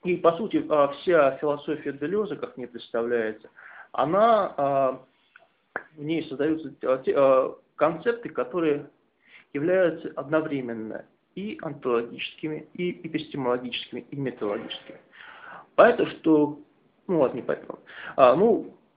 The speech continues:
из них, этих концептов, можно, конечно, вы-, а, выделить те концепты, которые, мо-, может быть, идут первоначально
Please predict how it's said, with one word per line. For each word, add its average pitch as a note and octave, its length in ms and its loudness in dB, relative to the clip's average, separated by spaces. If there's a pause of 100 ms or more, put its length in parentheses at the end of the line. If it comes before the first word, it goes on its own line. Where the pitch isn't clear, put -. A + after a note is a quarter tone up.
(160)
из D3+ 180 -4
них, A#3+ 260 0
этих - 240 -2
концептов, C#3+ 540 0
можно, D#3+ 240 -4
конечно, D3 480 0
вы-, D3 300 -4
а, C#3 640 4
выделить C3+ 420 -2
те D3 80 0
концепты, C3 540 0
которые, B2 800 0
мо-, C#3 280 -4
может C#3+ 300 -2
быть, B2 180 -2
идут C#3 220 0
первоначально B2+ 840 0